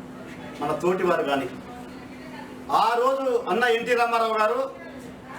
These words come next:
మరి జనతా వస్త్రాల పేరుతో సగం ధరకే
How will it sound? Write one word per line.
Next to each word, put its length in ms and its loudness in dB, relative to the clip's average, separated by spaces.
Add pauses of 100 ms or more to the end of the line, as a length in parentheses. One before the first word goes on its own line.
(280)
మరి 420 4
జనతా 500 2
వస్త్రాల 340 2
పేరుతో 640 2 (1400)
సగం 420 2
ధరకే 560 2